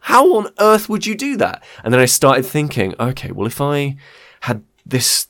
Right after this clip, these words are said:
these abilities in, to my hand, and if I, if I was in this situation, then maybe, yeah, I could get multiple rubies in one go." Um,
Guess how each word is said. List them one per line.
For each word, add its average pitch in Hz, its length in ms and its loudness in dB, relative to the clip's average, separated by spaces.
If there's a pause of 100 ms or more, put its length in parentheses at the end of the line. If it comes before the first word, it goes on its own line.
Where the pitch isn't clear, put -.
(120)
these 123 240 0
abilities 98 580 -2
in, 82 180 -6 (120)
to - 140 -6
my 92 160 -4
hand, 90 320 -4
and 87 80 -6
if - 120 -8
I, 120 120 0
if - 240 -4
I 127 60 4
was 127 120 2
in 113 120 0
this 113 160 0
situation, 107 560 -2
then 98 180 -6
maybe, 147 240 -6
yeah, 113 260 -4
I - 80 -6
could - 160 -12
get 117 160 -2
multiple 107 460 -4
rubies 110 400 -4
in 101 180 -6
one 101 320 0
go." 139 300 -2 (760)
Um, 98 400 0